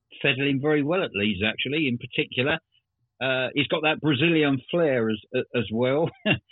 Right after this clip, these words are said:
Uh, he, he, he comes from, uh, Rennes, playing for Rennes, uh, at the moment. Like I say, he's Brazilian, true. But, yeah, they reckon twenty million by all accounts, so, which realistically, I think, again, would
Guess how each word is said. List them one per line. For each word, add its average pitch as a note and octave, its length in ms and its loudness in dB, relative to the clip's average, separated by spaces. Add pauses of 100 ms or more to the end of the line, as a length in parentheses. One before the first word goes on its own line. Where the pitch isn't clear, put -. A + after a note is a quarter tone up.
(480)
Uh, C3 360 0
he, C3 220 0
he, C#3 180 -2
he D3 340 -2 (100)
comes E3+ 240 -2
from, C#3+ 220 0
uh, C3 320 0
Rennes, D#3 460 0 (420)
playing C#3 240 0
for A#2+ 100 -4
Rennes, C3 380 0 (240)
uh, A2 80 -2 (100)
at A#2+ 120 -4
the A2+ 80 -4
moment. A#2+ 260 0
Like A#2+ 140 -2
I C3 40 -10 (100)
say, C3 80 2
he's C3+ 100 -2
Brazilian, G#2 540 0
true. B2 220 0
But, B2 160 -4
yeah, A#3+ 200 0 (500)
they D3+ 100 2
reckon F#3 360 2
twenty F3 300 0
million C3 600 2 (500)
by A2+ 60 -4
all G#2+ 200 0
accounts, A2+ 600 -2
so, C3+ 360 2 (160)
which D3+ 200 0 (400)
realistically, D#3+ 800 0
I D3+ 200 2
think, E3 180 -2 (100)
again, C#3+ 460 2
would B2+ 120 0